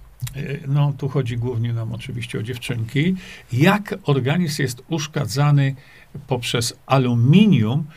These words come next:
które w potężnych ilościach, w potęż-, popatrzcie,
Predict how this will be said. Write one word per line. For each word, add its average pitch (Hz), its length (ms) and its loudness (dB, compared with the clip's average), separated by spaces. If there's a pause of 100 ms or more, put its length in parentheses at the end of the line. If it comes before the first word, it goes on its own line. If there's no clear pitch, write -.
(240)
które 131 320 -2
w - 100 -8
potężnych 165 1200 0
ilościach, - 640 -6
w - 140 -20 (100)
potęż-, 147 600 -2
popatrzcie, 147 600 -10